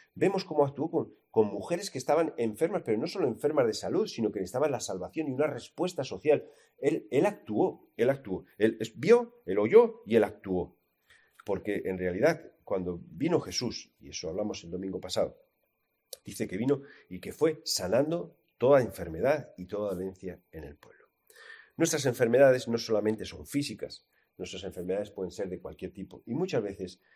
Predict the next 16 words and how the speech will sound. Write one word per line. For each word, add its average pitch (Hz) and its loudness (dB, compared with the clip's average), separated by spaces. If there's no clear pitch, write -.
tener 107 -2
un 143 -2
propósito 113 -4
de 87 -2
vida 104 -4
y 98 -4
un 131 -6
sentido 110 -8
en 95 -6
la 87 -4
vida, 104 -8
algo 135 -4
existencial 107 -2
que 110 -6
nos 90 -6
dé 123 -8